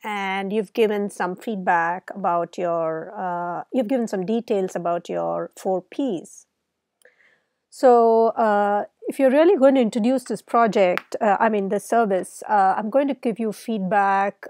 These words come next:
uh, as if you're really interested in that, and it's a totally new project. Also, from the perspective of the rubric I had given, which is the purpose was to help students identify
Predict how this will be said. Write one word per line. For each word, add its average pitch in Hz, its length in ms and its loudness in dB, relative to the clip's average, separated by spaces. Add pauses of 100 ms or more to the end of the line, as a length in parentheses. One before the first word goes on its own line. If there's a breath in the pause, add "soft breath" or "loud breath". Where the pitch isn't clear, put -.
uh, 185 240 0
as 190 200 -6
if 190 180 -6
you're 185 160 -4
really 214 320 -2
interested 208 480 -8
in 214 120 -6
that, 170 520 -6
and 180 360 -6
it's 185 200 -10
a 185 40 -8
totally 208 360 -6
new 202 160 -6
project. 160 640 -10 (1700)
Also, 285 460 2
from 220 180 -4
the 202 120 -2
perspective 214 920 -4
of 190 240 -2
the 196 120 -6
rubric 220 480 -2
I 185 80 -2
had 170 220 -8
given, 175 440 -6
which 175 180 -10
is 180 400 -8
the 185 80 -4
purpose 220 560 -4
was 180 460 -4
to 175 560 -4 (640)
help 202 400 -6
students 196 560 -8 (100)
identify 196 920 -2